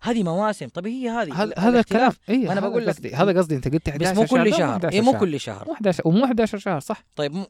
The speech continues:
Speaker 1: طيب، أنا أقول لك كيف هي إحداشر شهر. أنا أقول لك كيف هي إحداشر شهر. ثمانية شهور الأولى فيها روتين. ثمانية شهور الأولى فيها روتين. حلو؟
Speaker 2: صحيح.
Speaker 1: ممتاز. رمضان له روتينه.
Speaker 2: طيب.
Speaker 1: الحج له روتينه.
Speaker 2: مهم.
Speaker 1: يجي عندك شوال وذي القعدة.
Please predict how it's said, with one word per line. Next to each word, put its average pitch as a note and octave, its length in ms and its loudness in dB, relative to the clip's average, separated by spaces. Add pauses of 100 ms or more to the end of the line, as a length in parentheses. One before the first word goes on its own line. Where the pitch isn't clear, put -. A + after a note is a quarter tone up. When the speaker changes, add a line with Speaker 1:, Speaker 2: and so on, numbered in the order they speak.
(180)
Speaker 1:
طيب، - 120 -14 (220)
أنا G#3+ 140 0
أقول G#3 200 0
لك F3 80 -2
كيف E3+ 160 -6
هي D#3 100 -4
إحداشر B2+ 340 -4
شهر. G#2 380 -12
أنا E4 120 2
أقول D#4+ 160 -2
لك D4+ 60 -4
كيف B3+ 140 -8
هي C4 80 -2
إحداشر F#3 300 -6
شهر. A#2+ 340 -12 (380)
ثمانية C4 400 0
شهور A#3 300 0
الأولى B3+ 460 0
فيها A#3 240 -4
روتين. D3 380 -4 (840)
ثمانية C4 300 0
شهور B3 240 -2
الأولى C4 240 -2
فيها A#3+ 220 -2
روتين. E3 340 -6
حلو؟ C4+ 300 -4 (400)
Speaker 2:
صحيح. A2+ 460 -12 (560)
Speaker 1:
ممتاز. F3 500 -6 (400)
رمضان A#3 480 2 (180)
له B3+ 180 0
روتينه. D#3 600 -2 (420)
Speaker 2:
طيب. G3 140 -4
Speaker 1:
الحج A#3 260 -6 (180)
له A#3 120 -4
روتينه. D#3 460 -6 (380)
Speaker 2:
مهم. C3+ 140 -10
Speaker 1:
يجي G#3 140 -6
عندك G3 220 -8
شوال F#3 320 -8
وذي C3 120 -10
القعدة. A#2+ 420 -16